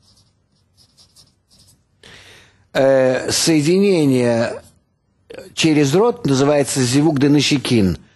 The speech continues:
Нешика — это поцелуй. Нешика.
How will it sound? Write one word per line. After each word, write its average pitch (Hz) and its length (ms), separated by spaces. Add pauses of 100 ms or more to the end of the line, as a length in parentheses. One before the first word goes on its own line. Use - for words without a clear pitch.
(500)
Нешика — 151 600
это 135 220
поцелуй. 110 580 (760)
Нешика. 139 680